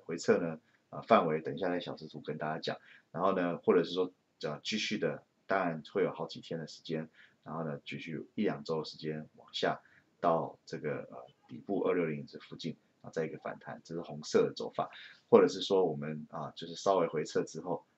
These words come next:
它会继续往上走。这有点像是一个比较属于说 A、B、C 哈，然后呢 A，然后 B、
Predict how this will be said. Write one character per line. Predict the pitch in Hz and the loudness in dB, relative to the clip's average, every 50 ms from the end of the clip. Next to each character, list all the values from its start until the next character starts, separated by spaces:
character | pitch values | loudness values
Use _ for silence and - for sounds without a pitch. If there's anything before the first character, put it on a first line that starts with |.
| _ _ | _ _
它 | 80 | -8
会 | 80 82 | -8 -6
继 | - 82 | -8 -8
续 | 82 - 78 | -8 -8 -8
往 | - - - | -10 -10 -10
上 | - - 82 76 - | -10 -10 -10 -10 -10
走。 | - - - | -14 -10 2
这 | - 120 | 6 8
有 | 117 117 110 | 10 10 10
点 | 98 87 | 8 6
像 | - - 101 95 | 4 0 0 0
是 | - 104 95 | -2 -4 -4
一 | 92 | -2
个 | 90 90 82 | 0 0 0
比 | - - - | 0 -2 -4
较 | 87 85 | -4 -4
属 | - - - 110 | -4 -6 -10 -12
于 | - - | -12 -8
说 | - - 87 85 - - - - - - _ _ - | -4 -2 -2 -2 -2 -6 -12 -20 -20 -20 _ _ 2
A、 | 92 101 101 101 104 110 113 - _ | 6 6 6 6 6 2 -2 -8 _
B、 | - 101 95 95 95 | -8 -6 -6 -6 -6
C | 95 - - - 87 90 90 - | -8 -8 -8 -8 -6 -6 -6 -4
哈， | - - - - _ | -4 -6 -6 -8 _
然 | - - | -12 -10
后 | 85 80 | -8 -6
呢 | 76 73 71 - _ _ _ _ _ _ - | -6 -8 -10 -12 _ _ _ _ _ _ 0
A， | 87 90 92 92 92 95 98 - _ _ _ _ _ _ | 2 4 4 4 2 -2 -4 -8 _ _ _ _ _ _
然 | - - | -10 -8
后 | 78 80 - - | -8 -8 -8 -8
B、 | - 87 87 85 85 85 87 - | -4 -2 -2 -2 -2 -4 -6 -10